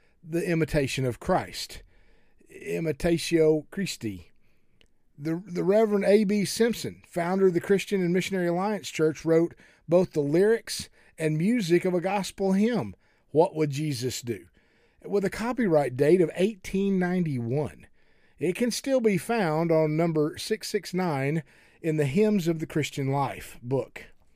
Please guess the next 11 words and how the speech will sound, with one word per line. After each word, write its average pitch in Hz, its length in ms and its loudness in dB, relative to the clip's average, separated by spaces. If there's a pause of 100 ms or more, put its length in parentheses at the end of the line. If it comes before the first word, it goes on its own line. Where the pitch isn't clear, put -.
(1300)
There 170 280 -2
was 175 120 2
a 170 60 4
novel, 156 520 0 (280)
eighteen 190 400 0
ninety-six. 156 680 -4
Charles 175 380 2
Sheldon's 170 520 0
eighteen 180 360 -4
ninety-six 180 480 -4
book, 123 360 -2